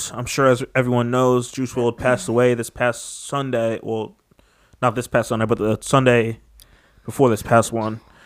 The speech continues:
And it's sad. Like, I, I wasn't a big fan of him. I, I didn't really listen to his music. But it's sad knowing that there's another young kid that was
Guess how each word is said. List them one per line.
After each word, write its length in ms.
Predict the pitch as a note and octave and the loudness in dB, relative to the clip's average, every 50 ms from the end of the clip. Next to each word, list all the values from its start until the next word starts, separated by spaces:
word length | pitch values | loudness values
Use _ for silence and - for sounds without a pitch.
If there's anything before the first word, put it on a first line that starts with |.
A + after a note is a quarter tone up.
| - - - _ _ _ _ _ _ _ _ _ _ _ _ _ _ | -20 -20 -20 _ _ _ _ _ _ _ _ _ _ _ _ _ _
And 140 | - D#3 D#3 | 2 4 4
it's 160 | D3+ C#3+ - | 4 2 0
sad. 580 | - - - D3 D#3+ F3 F3 B2+ F#2+ C#2 - - F2+ F#2+ - - - - - - | -4 -2 0 2 4 4 4 2 0 -4 -8 -8 -8 -8 -8 -10 -12 -16 -10 -2
Like, 320 | - C#3 C#3+ C#3+ C#3 - - | 2 4 4 4 4 2 2
I, 140 | E3+ G3 G3+ - | 2 2 2 2
I 100 | C#3+ F3+ | 2 4
wasn't 240 | G#3 B3 A#3+ A#3+ F#3 | 4 4 4 2 2
a 40 | |
big 160 | D#3 D3+ C3+ - | 2 2 2 2
fan 200 | - C#3+ C#3+ D3+ | 2 2 2 4
of 120 | D#3 D3 | 2 2
him. 220 | F3+ F3 D#3+ D#3 C#3 | 2 2 2 0 0
I, 60 | A2+ A#2 - - - | -4 -4 -6 -12 -18
I 80 | E2 - - _ - - _ _ _ - | -18 -18 -20 _ -20 -20 _ _ _ -4
didn't 180 | G3 A3 A3 | -2 -2 -2
really 120 | G3+ F#3 F3 | 0 -2 -2
listen 180 | E3+ E3 - D3+ | -2 -4 -4 -4
to 40 | |
his 120 | D3+ C#3 C3 | -4 -4 -4
music. 480 | C3 C3+ D3+ E3 G3 G#3+ G#3 G#3 - - - - - - - - - - - - | -4 -4 -2 2 2 2 2 0 -4 -20 -20 -20 -18 -16 -16 -16 -16 -12 -2 2
But 100 | F3 F3 | 2 2
it's 140 | E3 - - | 2 0 -2
sad 320 | - G3+ G#3+ A3+ A3 F#3 | 2 4 4 4 4 2
knowing 340 | E3+ F3 F#3+ F3+ E3 C#3+ C3+ | 2 2 4 4 4 4 2
that 160 | C3 C3+ B2+ | 0 0 0
there's 200 | - D#3 D3 C#3 | 0 0 0 2
another 520 | D#3 D#3 D#3 C#3+ D3 C#3 C3+ B2+ B2 - - - - - _ _ _ _ _ _ _ _ - - - | 2 4 4 6 6 6 6 4 2 0 -6 -20 -20 -20 _ _ _ _ _ _ _ _ -20 -16 -6
young 320 | C#3+ C#3+ F3+ G#3 G#3+ G#3+ | 0 4 4 4 4 2
kid 300 | G#3 - - G3+ F#3 D#3+ C#3+ | -2 0 2 4 4 6 6
that 120 | D3+ C#3 | 6 6
was 260 | C#3 C#3 C3+ B2+ - | 6 4 4 0 -4